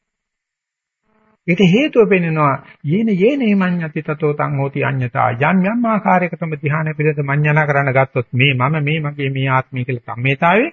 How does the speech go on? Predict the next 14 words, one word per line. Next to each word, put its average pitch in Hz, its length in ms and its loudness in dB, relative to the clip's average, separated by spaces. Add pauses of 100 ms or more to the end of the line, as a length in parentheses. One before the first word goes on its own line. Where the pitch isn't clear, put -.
(380)
ඒ 139 120 2
නිසාම 202 400 -2
ධ්‍යානෙන් 156 380 0
පිරිහෙනවා. - 380 -20 (720)
අඩු 143 120 0
ගානේ 180 260 4
චිත්තක්ෂණය. - 500 -6 (1120)
ඉතින් 139 220 -2
ධ්‍යානෙ 135 400 2
ඉඳද්දි 147 420 0
පිරිහෙනවා 143 520 0
කියන 143 180 -6
එක 135 120 -6
නම් 175 200 -4